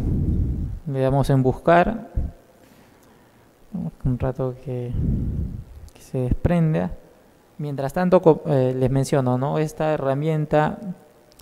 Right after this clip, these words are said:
principalmente te brinda información de los pr-, eh, fletes promedios, y estos fletes promedios, eh, obedecen a una tarifa por kilo. Por ejemplo, de cero a diez kilos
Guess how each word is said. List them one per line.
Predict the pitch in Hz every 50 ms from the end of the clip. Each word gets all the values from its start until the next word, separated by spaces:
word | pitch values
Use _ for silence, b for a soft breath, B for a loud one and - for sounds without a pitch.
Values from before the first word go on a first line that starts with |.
| - -
principalmente | - 139 135 135 139 135 156 151 156 151 151 160 156 156 151 160 160 151
te | - - 135
brinda | 123 131 139 143 151 147 147 151
información | 139 - 147 135 127 127 127 - - 143 143 139
de | 139 139
los | 131 127 127 - -
pr-, | - - 147 -
eh, | 147 131 123 123 127 127
fletes | - - 139 139 135 - 139
promedios, | - - 143 131 135 143 151 147 143 139 139 143 151 147 - B B B B B B B B B B _ _ -
y | 156 135 123 120 123 131
estos | 135 - - 160 143
fletes | - 170 170 165 156 156 147
promedios, | - 147 147 151 160 160 160 156 151 156 160 156 - - - - -
eh, | 147 147 131 127 135 147 - - -
obedecen | 147 135 135 139 143 151 151 143 - - 139 139
a | 139
una | 135 135 135 131
tarifa | - 135 127 135 131 - - 127
por | - 151 123 120
kilo. | - 165 151 131 123 131 B B B B B B B B B B B B _ _
Por | - - -
ejemplo, | - - 135 135 139 139
de | 135 131
cero | - - - 160 156 156 147 151 147 147 143 139
a | 135 131
diez | 131 - - 151 135 -
kilos | - - 175 175 170 160 156 160 160 151 -